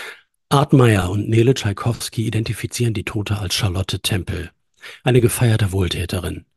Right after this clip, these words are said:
bei allen beliebt und für den wichtigen Medienpreis des Landes nominiert.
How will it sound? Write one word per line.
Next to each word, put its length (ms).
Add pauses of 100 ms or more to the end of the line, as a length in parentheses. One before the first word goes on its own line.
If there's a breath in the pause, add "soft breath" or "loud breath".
(200 soft breath)
bei 140
allen 280
beliebt 520 (420 loud breath)
und 160
für 100
den 200
wichtigen 520
Medienpreis 640
des 180
Landes 340
nominiert. 720